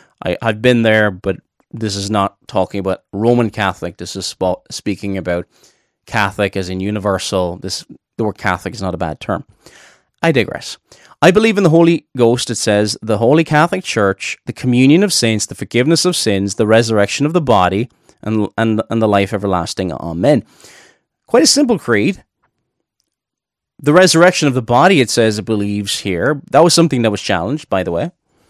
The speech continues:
You see examples of that in First Corinthians chapter fifteen.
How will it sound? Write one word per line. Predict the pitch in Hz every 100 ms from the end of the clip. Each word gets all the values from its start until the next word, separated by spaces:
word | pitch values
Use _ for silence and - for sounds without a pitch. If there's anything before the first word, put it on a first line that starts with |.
| _ _ _ _ -
You | - 113
see | - 131
examples | 113 117 139 170 135 107
of | 98
that | 95 95 95 95 - -
in | 107 107 107 107 107 107 107 107 98
First | - 127 -
Corinthians | - 131 131 123 120
chapter | 131 - 123
fifteen. | 135 123 147 170